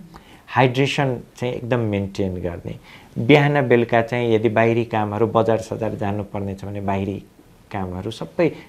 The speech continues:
बिहान बेलुका गर्ने शीतल भएको बेला, दिउँसोतिर चाहिँ सक्दो इन्डोरमै छाडीमै बसेर कामहरू गर्नुपर्ने छ भने त्यस्तोहरू गर्ने। या एकदमै धेरै गर्मी बढेको छ, जस्तो अब भनौँ अहिलेको चार पाँच दिन पानी परेन भने मलाई लाग्छ असहज हुन्छ।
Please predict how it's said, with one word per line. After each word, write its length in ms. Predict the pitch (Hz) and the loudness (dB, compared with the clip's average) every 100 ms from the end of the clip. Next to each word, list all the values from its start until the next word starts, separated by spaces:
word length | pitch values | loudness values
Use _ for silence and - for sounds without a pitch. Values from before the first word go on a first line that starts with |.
| - | -2
बिहान 360 | 117 113 104 101 | 2 2 2 0
बेलुका 360 | 98 95 92 | 0 0 -2
गर्ने 200 | 92 95 | -2 -4
शीतल 340 | - 135 120 92 | -4 -2 0 0
भएको 380 | 80 78 - | -2 -8 -12
बेला, 240 | - - - - - - 127 | -10 -10 -14 -18 -20 -8 2
दिउँसोतिर 580 | 135 - 127 131 117 | 2 4 0 4 4
चाहिँ 260 | 117 131 131 - - - | 4 0 -2 -8 -20 0
सक्दो 380 | 156 156 135 | 4 4 4
इन्डोरमै 680 | 113 69 117 113 107 101 90 - - | 0 2 2 4 4 2 -4 -10 -16
छाडीमै 520 | - 104 104 110 110 101 | -8 -4 -2 -2 -2 0
बसेर 380 | 98 - 101 95 | -2 -2 -4 -2
कामहरू 500 | 95 92 92 90 95 | -2 -2 -4 -4 -4
गर्नुपर्ने 520 | 92 90 85 95 92 | -4 -4 -6 -6 -8
छ 120 | 87 | -10
भने 160 | 90 92 | -12 -10
त्यस्तोहरू 560 | - - - 90 - - | -10 -10 -8 -8 -10 -10
गर्ने। 440 | - - - - - - - - - - | -12 -14 -16 -18 -20 -20 -20 -20 -16 0
या 320 | 165 160 - | 2 2 2
एकदमै 440 | 151 135 185 196 170 | 0 2 4 6 6
धेरै 340 | 123 95 135 | 4 4 4
गर्मी 380 | 131 120 120 123 | 8 8 6 4
बढेको 340 | 110 104 101 | 4 4 2
छ, 160 | - 98 | 0 0
जस्तो 260 | 98 98 | 0 0
अब 140 | 107 101 | 0 2
भनौँ 240 | 98 117 | 0 0
अहिलेको 320 | 107 98 95 107 | 2 2 2 0
चार 220 | 107 101 | 2 2
पाँच 220 | 101 98 | 0 -2
दिन 140 | 104 | -2
पानी 280 | 98 101 107 | -2 -2 -2
परेन 400 | 101 101 98 98 | 0 2 2 0
भने 220 | 92 92 104 | -2 -4 -4
मलाई 260 | 95 95 | -2 -2
लाग्छ 300 | 95 92 - | -2 -6 -8
असहज 600 | 95 120 - 139 127 110 | -2 -2 6 6 6 2
हुन्छ। 240 | 85 76 | -2 -8